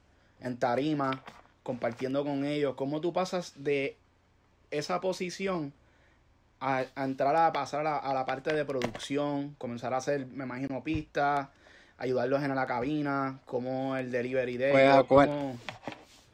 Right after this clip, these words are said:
Speaker 2: a-, acuérdate que fue al revés, ¿entiendes? Nosotros pegamos en el dos mil seis y ya en el noventa y siete nosotros, Joel y yo andábamos haciéndola nosotros por ahí, ¿entiendes? Como que yo, yo fui productor de ellos primero, ¿entiendes?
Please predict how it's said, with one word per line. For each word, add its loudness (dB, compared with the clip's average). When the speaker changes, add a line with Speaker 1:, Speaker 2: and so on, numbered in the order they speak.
Speaker 2:
a-, 2
acuérdate 8
que 10
fue 8
al 10
revés, 8
¿entiendes? 4
Nosotros 0
pegamos 2
en 0
el 0
dos -4
mil -6
seis 0
y -14
ya 2
en -4
el -4
noventa -2
y -4
siete 2
nosotros, 4
Joel 4
y -2
yo 6
andábamos 0
haciéndola -2
nosotros -6
por -8
ahí, 2
¿entiendes? -2
Como -2
que 2
yo, 6
yo 2
fui 6
productor 8
de 8
ellos 6
primero, 4
¿entiendes? 2